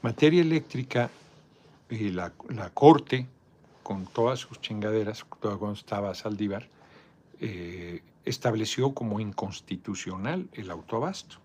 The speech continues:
porque era mentira. O sea, en realidad eran empresas que le daban servicio a otras empresas y decían que eran sus socios y que era autoabasto. Entonces ya, eso ya se terminó que es ilegal.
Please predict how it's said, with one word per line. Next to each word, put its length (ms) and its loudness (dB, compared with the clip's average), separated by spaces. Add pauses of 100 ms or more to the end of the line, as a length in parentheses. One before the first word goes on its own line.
porque 240 -10
era 140 -4
mentira. 500 -4
O 40 -14
sea, 200 -8
en 100 -14
realidad 480 -2
eran 320 0 (560)
empresas 640 -4
que 140 -8
le 100 -10
daban 280 -2
servicio 520 -2
a 60 -4
otras 460 -2
empresas 560 -8
y 40 -4
decían 340 -8
que 120 -8
eran 300 -8 (200)
sus 220 -14
socios 580 -4
y 60 -8
que 160 -10
era 220 -2
autoabasto. 800 -2 (140)
Entonces 200 -4
ya, 220 -2
eso 260 -4
ya 160 -2
se 160 -4
terminó 460 -4
que 240 -8
es 180 -10
ilegal. 360 -10